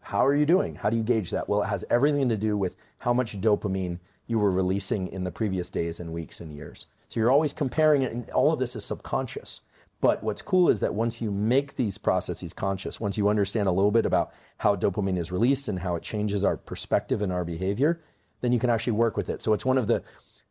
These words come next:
um, instances where knowledge of knowledge actually turns out to be a really useful tool.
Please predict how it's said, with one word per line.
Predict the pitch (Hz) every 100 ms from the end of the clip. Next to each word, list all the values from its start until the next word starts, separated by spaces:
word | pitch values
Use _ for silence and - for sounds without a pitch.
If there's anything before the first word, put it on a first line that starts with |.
| _ -
um, | 117 101 98 95 143
instances | 127 - 117 131 107
where | 104 104
knowledge | 95 110 127 143 113
of | 104
knowledge | 101 104 107 90 82 - -
actually | 101 - 101
turns | 104 92
out | 90
to | -
be | 92
a |
really | 82 85 85
useful | 80 80 - 76
tool. | - - 73 50